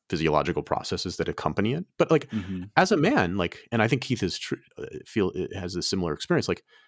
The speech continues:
Speaker 1: there are definitely things that happen that feel really good that are not orgasms during sex, or wh-, and, and, and as a guy, you, like, define them very black and white in this way because of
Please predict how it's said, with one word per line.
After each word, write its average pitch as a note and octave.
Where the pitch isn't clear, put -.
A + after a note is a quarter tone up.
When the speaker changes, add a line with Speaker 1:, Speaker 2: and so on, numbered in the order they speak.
Speaker 1:
there F#3+
are F3+
definitely E3
things A2
that F#2
happen G#2
that D2+
feel D#2+
really F2+
good F2
that E2+
are E2
not E2
orgasms D#2+
during D2+
sex, -
or C3+
wh-, -
and, B2
and, C#3
and C3+
as A#2+
a -
guy, A#2
you, F2+
like, E2
define F2+
them D#2
very E2+
black D2
and D2+
white D#2
in C#2
this -
way G2+
because -
of -